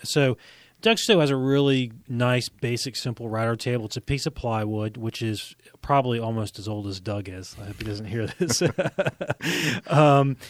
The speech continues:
and he has a ru-, you know, he has a little Porter cable router bolted to it underneath it. And, uh, the fence is just a pivoting fence. One end fits into a hole on the table,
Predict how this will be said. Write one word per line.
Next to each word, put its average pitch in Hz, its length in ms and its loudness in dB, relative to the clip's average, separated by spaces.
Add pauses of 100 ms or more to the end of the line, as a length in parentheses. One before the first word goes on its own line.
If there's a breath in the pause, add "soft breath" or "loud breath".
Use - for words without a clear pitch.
(160 loud breath)
and 151 120 0
he 175 480 4
has 143 240 0
a 147 80 4
ru-, 131 220 2
you 143 120 2
know, 135 140 4
he 135 60 4
has 131 180 4
a 127 60 0
little 131 480 2
Porter 135 360 0
cable 123 760 0
router 123 440 2 (400)
bolted 127 360 2
to 123 200 2
it 143 80 0
underneath 120 480 -2
it. 139 200 -2 (320)
And, 120 560 4
uh, 117 560 4
the 107 120 -6
fence 190 600 2
is 123 280 -2
just - 280 -4
a 107 60 -8
pivoting 151 420 -2
fence. 120 500 -4
One 131 240 0
end 131 380 2
fits - 340 -4
into 117 320 2
a 104 60 0
hole 117 480 0
on 104 100 -8
the 101 60 -10
table, 151 520 4